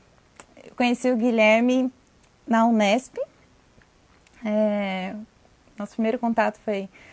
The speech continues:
foi lá na Une-, na Unesp, eu estava fazendo bacharel e ele estava cursando composição. E aí nós nos conhecemos e começamos a criar juntos, já tivemos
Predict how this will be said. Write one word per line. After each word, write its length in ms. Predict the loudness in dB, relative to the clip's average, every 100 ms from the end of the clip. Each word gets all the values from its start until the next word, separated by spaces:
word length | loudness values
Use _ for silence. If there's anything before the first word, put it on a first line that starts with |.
| -20 _
foi 120 | -6
lá 100 | -4
na 120 | -4
Une-, 260 | -4 -6 -8 -6
na 100 | -4
Unesp, 420 | -2 -2 -2 -4
eu 40 |
estava 260 | -4 -2 -2
fazendo 560 | -2 -2 0 -2 -2
bacharel 840 | -4 -6 -6 -6 -2 0 2 0 -6 _ _ _ _ -20 -20 _ _
e 460 | -4 -2 -2 -2 -4
ele 160 | -4
estava 600 | -6 -4 -4 -4 -4 -6 -10 -10
cursando 380 | -10 -6 -6 -6
composição. 1000 | -8 -8 -8 -8 -16 -8 -4 -2 -2 -6 _ _ _ _ _ _ _ _ _ _ _ _ -20 -20 -10 -2
E 680 | 2 2 2 2 2 2 2
aí 100 | 2
nós 320 | 2 -2 -6
nos 160 | -4 -2
conhecemos 640 | 0 2 2 2 0 0
e 240 | 0 -2 -2
começamos 600 | 0 0 0 -2 -2 -2
a 360 | 0 0 0 -4 -8 -20 _ _ _ -20 -20
criar 380 | -10 -4 0 0
juntos, 680 | 0 0 0 0 0 -4 -6
já 220 | -4 -4 -6 -14 -20 -20
tivemos 680 | -8 -2 2 2 0 -4